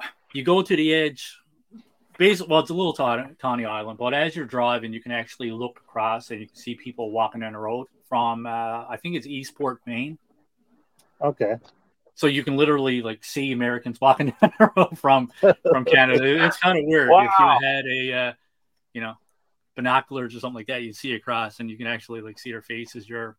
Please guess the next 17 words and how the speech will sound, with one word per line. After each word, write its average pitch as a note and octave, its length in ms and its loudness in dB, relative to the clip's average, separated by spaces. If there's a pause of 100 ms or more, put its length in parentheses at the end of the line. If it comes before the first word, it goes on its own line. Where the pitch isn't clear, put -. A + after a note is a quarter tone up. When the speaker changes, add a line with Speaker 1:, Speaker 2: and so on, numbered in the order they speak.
(120)
Speaker 1:
you're A#2 120 -10
that A#2 160 -8
close. A2+ 320 -12
So A#2+ 160 -12
it's A2+ 80 -18
kinda D3 200 -6
cool. B2 300 -10 (320)
You - 60 -20
see G3+ 120 -2
a F#3 60 4
lot D#3+ 160 6
of C#3 60 -2
military C3+ 460 -4
ships B2 260 -12
going A#2+ 260 -6
through A#2 200 -12
the, A2+ 260 -8